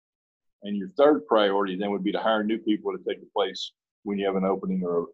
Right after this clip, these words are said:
or a thing. So it's, it's gonna be, we're probably talking new hires. I'd be optimistic if I said October. I'd probably say Janu-, I'd probably say January. So it probably makes good sense if you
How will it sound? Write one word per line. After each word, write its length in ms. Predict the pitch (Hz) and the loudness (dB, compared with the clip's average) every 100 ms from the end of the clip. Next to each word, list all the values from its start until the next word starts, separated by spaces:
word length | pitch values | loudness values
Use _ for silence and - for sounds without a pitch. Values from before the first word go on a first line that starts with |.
| - | -10
or 140 | 90 85 | -8 -8
a 20 | - | -10
thing. 140 | 85 | -16
So 200 | - 123 | -2 2
it's, 240 | 123 120 - | 2 0 -6
it's 180 | 123 120 | -6 -4
gonna 200 | - 147 | -4 -2
be, 240 | 113 110 - _ _ | 0 0 -4 _ _
we're 80 | 185 | 4
probably 260 | 190 185 - | 6 4 4
talking 360 | 131 127 101 | 4 2 -2
new 180 | 123 131 | -4 -2
hires. 540 | 113 113 110 107 - _ _ _ _ _ _ _ _ - | 0 0 -2 -6 -16 _ _ _ _ _ _ _ _ -4
I'd 120 | 143 | -2
be 160 | 135 135 | -2 2
optimistic 640 | 123 202 104 110 113 101 85 | 2 2 -4 -4 -4 -8 -6
if 80 | 98 | -4
I 100 | 95 | -4
said 220 | - 90 | -4 -2
October. 540 | 92 92 110 107 113 113 _ _ _ _ _ _ _ _ - | -2 -2 -2 -2 -4 -8 _ _ _ _ _ _ _ _ -10
I'd 140 | 107 | -2
probably 240 | 131 113 104 | 0 0 -2
say 200 | 104 92 | -6 -6
Janu-, 440 | 92 92 85 87 - | -6 -8 -10 -14 -2
I'd 120 | 113 - - | -2 -2 -2
probably 220 | 110 92 | -2 -2
say 140 | 101 | -6
January. 460 | 87 87 82 80 78 _ _ _ _ _ _ _ _ _ _ | -8 -8 -10 -12 -16 _ _ _ _ _ _ _ _ _ _
So 500 | - 131 113 110 - - _ | 2 6 8 6 2 -4 _
it 140 | 120 - | -4 4
probably 220 | 147 127 | 4 4
makes 340 | 123 120 - _ - | 2 -2 -8 _ 0
good 160 | 117 113 | 2 2
sense 300 | 120 113 104 | -2 -6 -8
if 100 | |
you 60 | 95 | -12